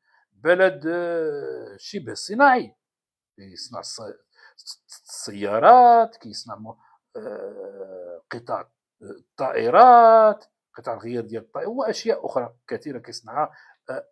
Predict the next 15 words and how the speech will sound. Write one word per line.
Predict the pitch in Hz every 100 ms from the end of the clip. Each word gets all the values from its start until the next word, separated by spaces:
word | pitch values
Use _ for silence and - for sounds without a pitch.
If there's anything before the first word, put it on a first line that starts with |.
| _ 180
المغرب. | 160 120 117 98 -
إذا | 110 127
المغرب | 127 160 247 156
بلد | 160 220 247 _ _ _ _
عنده | 123 120 123 127
منتوج | 127 120 123 110
سياحي، | - 123 117 117 226 247 214 - _ -
المغرب | 107 113 214 294 226 _
كي-، | 131 117 120 _ _ -
يأكل | 135 - - 254
مما | 262 214 269
ينتج، | 285 202 175 220 139 - _ _ _ _ _ _ _ _ -
يصدر | 120 - 151 294
إلى | 311 196 131
الخارج. | - 120 113 104 _